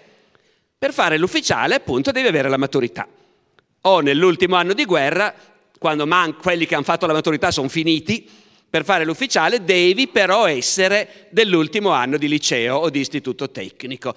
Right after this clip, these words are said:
Dopodiché il ragazzo di diciotto anni, preso all'ultimo anno di liceo o di istituto tecnico e sbattuto al fronte,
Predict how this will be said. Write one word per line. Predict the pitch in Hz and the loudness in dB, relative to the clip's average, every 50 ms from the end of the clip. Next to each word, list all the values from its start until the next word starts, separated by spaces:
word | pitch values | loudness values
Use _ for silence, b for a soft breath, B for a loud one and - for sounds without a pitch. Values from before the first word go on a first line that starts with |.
| B B B | B B B
Dopodiché | B 170 170 180 175 170 185 185 214 208 | B -2 0 0 0 -2 -2 0 0 0
il | 190 165 151 | 2 2 0
ragazzo | 151 135 175 196 - - | -2 -2 -2 -2 -2 0
di | 190 175 | -2 0
diciotto | 165 175 170 - 175 - - - | 0 -2 -4 -4 -4 -4 -4 -2
anni, | 185 165 151 135 127 123 117 104 - B B B | -2 -2 -2 -2 -2 -4 -6 -6 -8 B B B
preso | B 156 170 190 196 160 170 | B 0 2 2 2 2 0
all'ultimo | 170 156 165 185 190 180 185 170 175 | 0 2 2 2 0 0 -2 -2 0
anno | 170 175 180 175 170 160 160 | 0 0 0 0 0 -2 -2
di | 147 151 | -2 -4
liceo | 151 151 147 - - 180 185 180 175 | -4 -6 -4 -4 -4 -2 0 0 0
o | 160 156 | 0 -2
di | 151 | -2
istituto | 143 - 147 123 170 151 165 151 | -4 -6 -6 -8 -6 -6 -6 -4
tecnico | - 170 165 - - 139 131 120 - - 120 101 - B B B B | -2 -2 -4 -4 -4 -6 -6 -6 -6 -4 -6 -6 -6 B B B B
e | B 156 151 | B -4 -4
sbattuto | - 123 151 147 - - _ - 196 208 208 - 196 | -4 -4 -6 -6 -6 -6 _ -4 -4 -2 0 0 0
al | 180 165 - | 0 0 -2
fronte, | - - 190 190 196 185 165 147 135 - - - 139 113 - | -2 0 2 4 4 4 2 0 -2 -4 -4 -4 -4 -4 -6